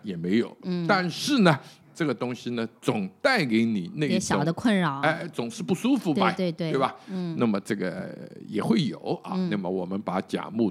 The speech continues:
Speaker 1: 当头发，讲毛发嘛。
Speaker 2: 嗯，毛发嘛。
Speaker 1: 哎，对。那么毛发受伤，哎，居然说那个时候好玩儿啊，那个曾经在做一个命理的时候，
Speaker 2: 嗯。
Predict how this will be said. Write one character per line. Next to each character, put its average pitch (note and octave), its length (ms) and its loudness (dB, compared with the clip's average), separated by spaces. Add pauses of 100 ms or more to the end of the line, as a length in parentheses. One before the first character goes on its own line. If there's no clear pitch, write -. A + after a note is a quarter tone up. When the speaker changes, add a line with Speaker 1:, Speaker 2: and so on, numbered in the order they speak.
Speaker 1:
当 G2+ 240 -2 (140)
头 - 200 -6
发， A2 300 -2
讲 - 220 -14
毛 G#3 220 2
发 - 20 2
嘛。 - 0 -
Speaker 2:
嗯， D#3 80 -4
毛 E3+ 220 4
发 G#3 240 2
嘛。 D#3 120 -4
Speaker 1:
哎， G2 220 -4 (100)
对。 G#2+ 160 -4 (380)
那 G2 120 -2
么 F2+ 160 -2
毛 F#2 200 -4
发 G#2+ 220 2
受 - 240 -8
伤， E2+ 180 -8 (120)
哎， D3 280 6 (140)
居 C3+ 140 -2
然 G2+ 200 2 (300)
说 A2+ 380 0 (580)
那 C#3 160 2
个 A#2 80 4
时 - 140 -2
候 A2+ 180 0
好 - 200 2
玩 G2 220 6
儿 G3 120 8
啊， G2+ 280 0
那 G2 80 -4
个 F#2 220 -4
曾 F#2+ 300 -6
经 G2+ 260 0
在 F#2 240 0
做 F#2+ 240 2
一 F#2 80 0
个 F2+ 180 0
命 G2 240 0
理 F#2+ 80 -4
的 F#2+ 160 -8
时 - 200 -6
候， F#2+ 260 0
Speaker 2:
嗯。 F2+ 260 -2